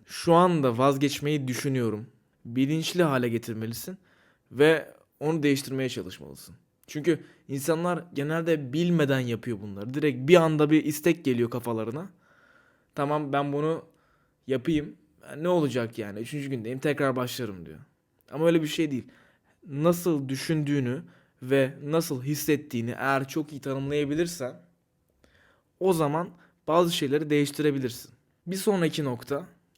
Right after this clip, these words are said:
kendini yeterince değerli görmüyor. Yani o başaracağı şey için yeterince kapasiteli bir insan olarak düşünmüyor kendini.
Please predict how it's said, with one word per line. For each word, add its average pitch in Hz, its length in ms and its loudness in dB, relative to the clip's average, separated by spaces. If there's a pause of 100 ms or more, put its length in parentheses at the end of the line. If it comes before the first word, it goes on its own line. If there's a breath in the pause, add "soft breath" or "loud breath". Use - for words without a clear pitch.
kendini 160 440 -2
yeterince 160 920 2
değerli 139 480 2
görmüyor. 104 480 2 (560 soft breath)
Yani 135 360 0 (440 loud breath)
o 160 200 0
başaracağı 156 640 4
şey 170 260 8
için 139 380 2 (500)
yeterince 165 800 2 (300 soft breath)
kapasiteli 160 640 2
bir 170 60 0
insan 147 260 -2
olarak 156 280 2
düşünmüyor 131 460 -6
kendini. 87 400 -12